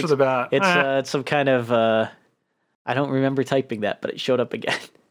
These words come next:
Speaker 1: And we also had a, uh, test from Curiocaster, uh, which, and I sent that from Breeze. I also tested Curiocaster and just a boostagram test, so it's coming through. Uh, at least the stuff that I,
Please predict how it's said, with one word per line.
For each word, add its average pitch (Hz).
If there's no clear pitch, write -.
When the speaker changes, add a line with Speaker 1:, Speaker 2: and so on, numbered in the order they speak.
Speaker 1:
And 104
we 107
also 113
had 110
a, 104
uh, 95
test 143
from 131
Curiocaster, 160
uh, 104
which, 123
and 127
I 131
sent 131
that 123
from 117
Breeze. 123
I 123
also 127
tested 120
Curiocaster 127
and 117
just 110
a 107
boostagram 117
test, 107
so -
it's 135
coming 262
through. 143
Uh, 117
at 147
least 147
the 143
stuff -
that 147
I, 131